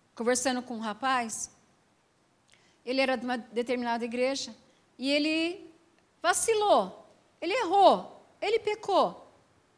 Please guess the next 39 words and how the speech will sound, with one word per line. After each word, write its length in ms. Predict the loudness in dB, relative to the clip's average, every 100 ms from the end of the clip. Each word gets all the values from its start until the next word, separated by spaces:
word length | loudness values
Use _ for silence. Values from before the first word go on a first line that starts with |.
| _ _ _ _
E 140 | -4 0
eu 100 | 0
comecei 440 | 0 -2 0 0
ali, 260 | 0 0 -2
estava 320 | -2 -2 0
eu, 160 | 2 2
não 140 | 0
lembro 360 | 0 -2 -6 -10 _ _
com 160 | -12 -12
quem 460 | -10 -6 -2 -2
estava, 680 | -4 -6 -2 0 0 -2 -6 -16 _ _ -20 _ -20 _
e 80 | 2
nós 140 | 2
estávamos 300 | 4 4 4
falando 240 | 4 4 6
do 60 |
amor 300 | 4 6 4
de 140 | 4 -2
Deus, 580 | 0 0 0 -4 -12 -16 _ _ _ _ -6
e 60 |
ele 140 | -4 -2
falou, 280 | -2 0 0
"Não 140 | 0
tem 200 | -2 0
mais 220 | 0 0
jeito 320 | -2 -2 -4
pra 180 | -6 -6
mim." 280 | -4 -6 -8 -18 _ _ _ _ _ _ _ _ _ -8
Na 140 | -6
igreja 520 | -2 2 2 2 2
onde 480 | 6 6 6 2 -2
eu 100 | -2
congrego, 520 | -2 -6 -4 0 0 -2
falou 260 | -2 -2
que 100 | 0
não 140 | -2 0
tem 180 | -2
mais 220 | 0 0 0
jeito, 500 | 0 0 -4 -14